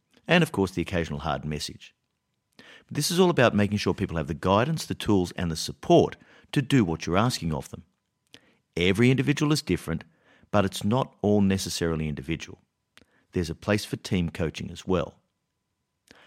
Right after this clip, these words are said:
You want to stay close to people without getting into their knitting, and this is how you do it.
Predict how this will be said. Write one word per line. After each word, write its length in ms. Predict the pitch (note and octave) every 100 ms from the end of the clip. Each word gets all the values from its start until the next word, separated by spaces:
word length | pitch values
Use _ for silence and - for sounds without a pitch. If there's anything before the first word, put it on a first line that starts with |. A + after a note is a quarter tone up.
| _ -
You 120 | B2
want 120 | F3+
to 60 | -
stay 160 | D3
close 320 | - C3 C3+
to 100 | -
people 460 | - D#2+ - A2 - _ _ -
without 440 | G#2 G#2 A2 G#2
getting 220 | G#2 F2+
into 200 | F2 E2
their 140 | D2+ D2
knitting, 380 | E2 F#2+ - _ _ _ _
and 240 | - F#2+ E2+
this 280 | A#2+ - -
is 160 | G#2 -
how 140 | F#2
you 200 | E2 D#2
do 260 | D2+ G#2
it. 120 | E2